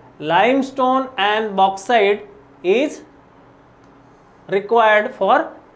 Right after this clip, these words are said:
manufacturing of high alumina cement. So limestone and bauxite is the correct option. Now next, consider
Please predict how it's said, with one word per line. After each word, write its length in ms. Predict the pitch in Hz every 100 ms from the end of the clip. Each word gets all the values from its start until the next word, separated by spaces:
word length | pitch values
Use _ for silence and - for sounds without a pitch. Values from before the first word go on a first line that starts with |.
| _
manufacturing 680 | 165 185 196 202 196 196 190
of 200 | 247 311 - -
high 180 | 180 180 170
alumina 360 | 175 175 226 330 - - -
cement. 340 | 165 139 131
So 140 | - 170
limestone 540 | 175 220 240 247 240 240
and 140 | 226
bauxite 360 | 190 196 226 214
is 80 | 202
the 80 | 285 311 - - -
correct 340 | 190 214 220 202
option. 360 | 202 - 208 220 - _ _ 156
Now 200 | 156 135 - - - -
next, 440 | 175 247 247 - - - - _ _ _ _ _ _ - - - _ -
consider 440 | 233 254 294 294